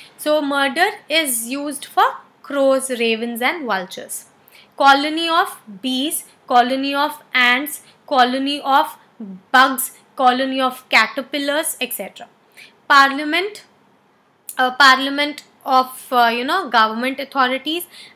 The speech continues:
and you also use it for owls, parliament of owls।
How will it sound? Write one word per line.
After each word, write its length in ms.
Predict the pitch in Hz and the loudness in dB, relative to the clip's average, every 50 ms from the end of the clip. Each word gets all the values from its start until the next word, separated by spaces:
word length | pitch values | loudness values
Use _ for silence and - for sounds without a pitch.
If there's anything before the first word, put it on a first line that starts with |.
| - - 277 277 | -2 0 0 2
and 160 | 294 302 302 | 0 0 -2
you 80 | 311 320 | -4 -2
also 460 | 311 285 277 285 277 285 359 330 320 | -2 0 -2 -2 -2 -2 -4 -4 -4
use 80 | 311 269 | -4 -6
it 100 | 330 320 - - | -6 -8 -4 -2
for 240 | 381 370 - - 254 | -2 0 2 2 2
owls, 260 | 247 247 240 233 220 - - - _ - _ _ - | 2 2 2 -2 -6 -10 -14 -18 _ -20 _ _ 4
parliament 480 | 277 262 254 247 277 285 285 285 294 277 | 6 6 6 4 0 -4 -4 -6 -6 -4
of 380 | 302 302 - - - 277 254 240 | -4 -6 -4 -2 2 4 4 4
owls। 180 | 240 247 240 | 4 0 -4